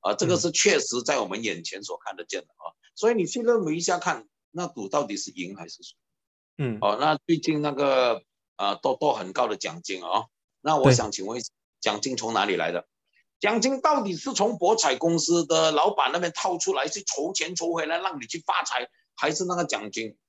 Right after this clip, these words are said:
Speaker 1: 本来就是在你的身上赢回来的？
Speaker 2: 嗯。
Speaker 1: 当他能够出这么多奖金的时候，你知道多少个人已经付出了这个钱吗？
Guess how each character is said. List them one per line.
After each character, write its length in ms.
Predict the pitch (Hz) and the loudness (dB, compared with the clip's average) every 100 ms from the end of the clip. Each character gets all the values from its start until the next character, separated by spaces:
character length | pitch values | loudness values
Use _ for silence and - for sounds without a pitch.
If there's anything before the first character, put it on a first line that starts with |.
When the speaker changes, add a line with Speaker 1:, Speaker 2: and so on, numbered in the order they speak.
| _ | _
Speaker 1:
本 280 | 127 110 107 | 0 0 2
来 220 | 92 123 | 2 2
就 200 | 151 165 | 2 0
是 100 | 143 | 0
在 160 | 143 139 | -2 -2
你 120 | 107 | -2
的 100 | 92 | -6
身 180 | 95 110 | -6 -6
上 160 | 104 | -8
赢 160 | 90 90 | -10 -12
回 100 | 82 | -14
来 80 | 80 | -16
的？ 100 | 76 _ _ _ _ - | -20 _ _ _ _ -2
Speaker 2:
嗯。 320 | 135 104 107 _ _ _ _ _ _ - _ | 2 2 -2 _ _ _ _ _ _ -20 _
Speaker 1:
当 220 | - 330 | 0 4
他 100 | 330 | 4
能 240 | 294 220 254 | 4 4 4
够 160 | 285 | 2
出 120 | - 277 - | 2 -2 2
这 120 | 381 | 4
么 160 | 311 285 | 4 4
多 180 | 233 190 | 4 2
奖 240 | 143 131 | 0 -4
金 140 | 160 | -2
的 80 | 170 | 0
时 80 | 160 | 2
候， 80 | 190 | 0
你 80 | 127 | 0
知 160 | 185 | -2
道 180 | 175 175 - | 0 -2 0
多 240 | 190 190 | 2 2
少 380 | 185 - - 185 | 0 -2 -4 -6
个 180 | - 147 | -4 -2
人 200 | 117 - | -2 -6
已 120 | 104 | -10
经 200 | 90 123 | -8 -8
付 180 | 113 127 | -6 -6
出 140 | 117 | -4
了 100 | 98 | -4
这 100 | 90 | -4
个 100 | - | -6
钱 200 | - - | -6 -8
吗？ 100 | - | -14